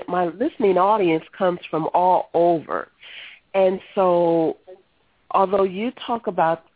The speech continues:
Cozy, um, which is a, a Cleveland-based or an Ohio-based organization, and I'm not sure if they're national, uh, not really sure, but chambers of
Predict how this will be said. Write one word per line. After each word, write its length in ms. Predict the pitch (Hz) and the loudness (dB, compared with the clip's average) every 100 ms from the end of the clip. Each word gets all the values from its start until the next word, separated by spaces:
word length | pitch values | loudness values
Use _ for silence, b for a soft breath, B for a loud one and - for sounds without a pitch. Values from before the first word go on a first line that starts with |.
| - | -6
Cozy, 680 | - 185 180 160 175 240 - _ B B B B - | -2 0 0 -4 -6 -8 -12 _ B B B B -6
um, 320 | 170 165 165 | -4 -2 -2
which 220 | 185 180 | -4 -2
is 100 | 180 175 | -4 -2
a, 300 | 160 156 - _ _ | -2 -2 -4 _ _
a 80 | 165 160 - - | -12 -12 -12 -4
Cleveland-based 1500 | 214 233 202 170 156 160 - _ _ _ 151 175 160 160 165 - - | -2 -2 -4 -6 -6 -10 -14 _ _ _ -8 -2 0 0 -8 -14 -8
or 260 | 165 156 135 - | -2 -2 -4 -6
an 180 | 160 147 | -4 0
Ohio-based 800 | 156 190 196 202 160 151 165 - | -2 0 2 2 0 -2 -2 -2
organization, 840 | 170 165 160 151 170 196 - 151 147 | -2 -2 -4 -2 0 0 -2 -4 -2
and 100 | 160 | 0
I'm 100 | 180 | 0
not 160 | 151 - - | -2 -2 -4
sure 180 | 190 175 | 0 0
if 100 | 160 | 0
they're 140 | 151 143 | -2 2
national, 720 | 139 123 139 - 127 123 - b b b b b b | 2 0 -4 -8 -6 -6 -10 b b b b b b
uh, 180 | 185 175 | -2 -2
not 340 | 156 170 165 160 | 0 0 0 2
really 260 | 180 170 - - | 0 0 -4 -4
sure, 420 | 214 196 156 151 B B - | 0 2 2 0 B B -6
but 120 | 170 - - | -4 -4 -2
chambers 680 | 233 214 285 254 147 143 139 165 - | 2 2 2 0 0 0 -4 -8 -8
of 100 | 165 | -8